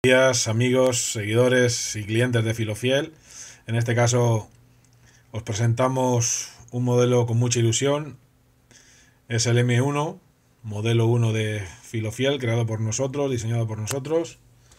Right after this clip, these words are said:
Como cuchillo de campo, hemos pensado que es un diseño que puede cumplir perfectamente la función para el campo. Hemos pensado en un acero como es el,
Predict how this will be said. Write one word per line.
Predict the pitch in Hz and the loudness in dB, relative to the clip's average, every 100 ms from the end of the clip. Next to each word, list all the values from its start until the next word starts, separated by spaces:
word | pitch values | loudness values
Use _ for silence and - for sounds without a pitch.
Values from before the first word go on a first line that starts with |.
| - - - - _ _ - | -20 -20 -20 -20 _ _ -4
Como | 117 117 | 0 0
cuchillo | 113 131 123 | 0 2 2
de | 120 | 2
campo, | 131 123 143 147 120 - | 0 -2 -2 -2 -8 -6
hemos | 120 | -4
pensado | 120 113 117 117 | -2 -2 0 0
que | 117 113 | 0 0
es | 113 - - - _ _ | -2 -6 -12 -18 _ _
un | 113 113 | -8 -4
diseño | 113 120 117 113 107 107 - _ _ - | -2 2 2 2 0 -8 -16 _ _ -20
que | 107 | -4
puede | 113 | -2
cumplir | 113 117 117 | 0 0 -2
perfectamente | 113 120 110 110 113 | -2 -2 -2 -2 -2
la | 107 | -4
función | 120 110 113 | -6 -4 -4
para | 110 101 | -4 -6
el | 101 | -6
campo. | 127 131 156 - _ _ _ _ _ _ _ _ - _ _ _ _ _ | -6 -6 -8 -10 _ _ _ _ _ _ _ _ -20 _ _ _ _ _
Hemos | 123 120 | -6 -2
pensado | 131 120 135 | 0 4 4
en | 131 | 4
un | |
acero | 131 123 131 127 123 117 - - - | 0 0 4 4 4 2 -2 -12 -6
como | 117 123 | -2 0
es | 120 | 2
el, | 123 117 113 110 110 | 4 4 4 0 -4